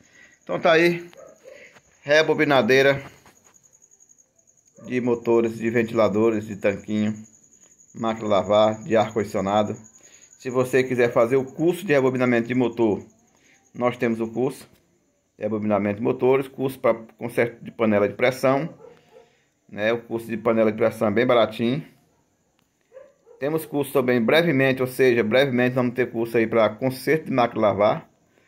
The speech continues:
né? Nós vamos ter também curso também manutenção de ventilador. E temos curso que está aberto aí a inscrição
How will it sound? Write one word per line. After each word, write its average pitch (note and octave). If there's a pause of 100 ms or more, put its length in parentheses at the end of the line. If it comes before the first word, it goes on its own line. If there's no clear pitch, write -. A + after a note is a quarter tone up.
(500)
né? B2+
Nós A#2
vamos B2
ter -
também A2+ (180)
curso C#3
também A#2
manutenção C#3
de B2+
ventilador. A2+ (1000)
E D#3
temos E3+
curso E3
que D3+
está C#3+
aberto C3
aí B2+
a B2+
inscrição C#3+